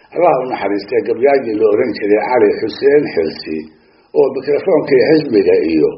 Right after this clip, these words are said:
astaantiisii muuqa dheerayd lagu tilmaami karo. Gabyaagii xisbiga oo uu ahaa ka sokow,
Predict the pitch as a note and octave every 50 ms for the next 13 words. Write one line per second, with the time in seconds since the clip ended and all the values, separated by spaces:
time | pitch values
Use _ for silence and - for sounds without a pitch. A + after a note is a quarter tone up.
0 | - - - - - - - - - - D3 D3+ E3+ D#3 - - - A2+ A#2 G#2+
1 | G2 F#2 F#2 - A2 A2+ B2 B2+ B2 C#3+ D#3 D3 A#2+ - F2 F2+ F2 F2+ F2+ F2+
2 | E2+ D#2 D#2+ D#2+ D#2 D#2+ E2 D#2+ - - - - - F2+ G2+ B2 C#3+ - - F#2
3 | E2 F2 F2+ F2 E2 D2+ - - - - - - - - _ _ _ - _ _
4 | - G#2+ G2+ A2 B2+ C3+ C3+ C3 A#2+ A#2+ G#2+ - - D3+ D3 B2 A2+ G2+ F#2 G#2
5 | - - A2+ A#2+ A#2+ B2 B2+ B2 A#2+ C3+ D3 D3 - F#3 D#3 - C3 A#2 - -
6 | G#2+ E2